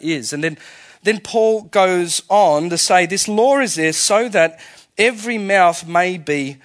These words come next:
silenced." Verse nineteen, we know that whatever the law says, it says to those who are under the law, "So that every mouth may be silenced and the whole world held accountable to God."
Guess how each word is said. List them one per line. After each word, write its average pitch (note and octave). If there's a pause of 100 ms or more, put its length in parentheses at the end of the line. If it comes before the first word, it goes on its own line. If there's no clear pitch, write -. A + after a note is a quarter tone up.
(140)
silenced." B2
Verse D3
nineteen, C3+
we C3
know F3
that F3
whatever F#3+
the F#3
law F3+
says, E3
it C#3
says F#3
to F3
those D#3+
who E3
are D#3+
under E3
the D3
law, C#3+ (580)
"So -
that F3+
every A#3
mouth G3
may F3
be D#3
silenced F#3
and D3+
the C3
whole F#3
world D#3+
held D3+
accountable B2+ (260)
to B2+
God." A2+